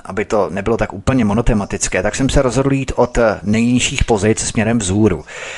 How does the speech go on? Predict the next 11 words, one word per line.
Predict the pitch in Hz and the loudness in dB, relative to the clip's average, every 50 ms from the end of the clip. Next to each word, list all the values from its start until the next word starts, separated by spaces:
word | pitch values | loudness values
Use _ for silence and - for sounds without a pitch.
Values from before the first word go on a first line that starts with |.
| - - - - | -14 -14 -6 -2
Na | 107 110 113 | 0 2 2
spodu | 110 - - 131 127 135 127 | 2 4 4 4 2 2 2
jsou | - 147 131 | 2 0 2
ty | - 135 | 2 0
běžné | 113 101 113 104 - - 123 110 | 0 2 2 2 4 4 2 2
věci | 110 110 107 101 - - 113 120 131 | 4 2 2 2 2 0 0 0 0
a | 131 120 | 0 0
na | 120 117 | 0 0
samotném | - 120 120 117 - 131 127 120 | 0 0 -2 -2 -2 0 0 0
vrcholu | 117 110 - - 120 120 123 | 0 -2 0 0 0 0 0
se | 113 - 127 117 117 98 | 0 2 2 2 2 0